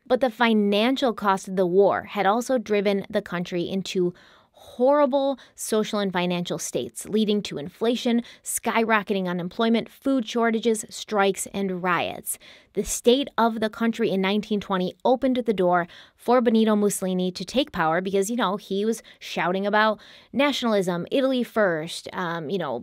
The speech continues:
better economy, we're gonna make money, make Italy great again. <laughs> And I mean, honestly, the people of Italy who'd been broken down and battered and beaten,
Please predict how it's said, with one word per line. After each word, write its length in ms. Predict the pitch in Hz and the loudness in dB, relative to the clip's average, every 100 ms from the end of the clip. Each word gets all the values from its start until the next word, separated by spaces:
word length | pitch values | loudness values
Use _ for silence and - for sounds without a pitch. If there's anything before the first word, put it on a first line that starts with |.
| - | -2
better 300 | 226 262 254 | 2 4 4
economy, 500 | 226 214 185 170 151 | 2 0 0 -2 -4
we're 120 | 180 | -4
gonna 260 | 175 156 | -4 -4
make 280 | 160 180 233 | -2 0 0
money, 420 | 220 214 180 165 - - _ | 0 0 -2 -6 -10 -20 _
make 360 | - 180 240 240 | -4 4 4 4
Italy 280 | 220 233 214 | 2 4 4
great 240 | 202 175 | 4 2
again. 380 | 180 - 202 226 - - | 2 2 4 2 0 -4
<laughs> 140 | 240 - _ _ _ _ - | -6 -6 _ _ _ _ -10
And 160 | 202 196 | -4 -2
I 120 | 202 | 0
mean, 200 | 196 202 - | 2 0 -2
honestly, 680 | 185 190 226 - 294 330 349 _ | -4 -2 -2 -2 -2 -2 -4 _
the 100 | 170 | -6
people 400 | - 226 233 254 | -4 -4 2 2
of 100 | 220 | 4
Italy 420 | 170 190 247 302 320 _ | 2 2 0 -2 -4 _
who'd 200 | - 190 | 2 4
been 220 | 180 175 | 4 0
broken 340 | 165 - 196 208 | -2 -2 -2 0
down 400 | 190 208 240 247 _ - | 2 2 0 -6 _ -14
and 260 | 165 165 | -10 -6
battered 460 | 156 180 220 240 240 - | 2 2 4 2 -2 -8
and 240 | - 170 156 | -8 -6 -4
beaten, 460 | 208 208 247 269 | -2 0 0 -2